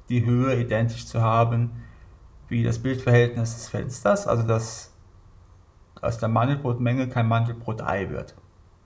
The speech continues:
Auch hier wieder dasselbe, mein I ist meine, ist mein Mittelpunkt, minus die,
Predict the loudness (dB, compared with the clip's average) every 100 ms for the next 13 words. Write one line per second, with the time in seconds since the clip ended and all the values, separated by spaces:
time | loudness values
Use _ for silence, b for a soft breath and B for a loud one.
0 | -20 b b b b -20 -20 -20 -20 -20
1 | _ -20 b b b b b b b -4
2 | -4 0 0 2 2 2 2 4 6 6
3 | 4 4 0 0 0 0 2 2 0 -4
4 | -10 -8 -4 -2 -4 -8 -10 -6 -4 -2
5 | 0 2 0 0 -2 -4 -8 -20 -20 -20
6 | -20 -20 b b b b -20 -12 0 2
7 | 4 4 2 -2 -10 -14 -6 -4 -2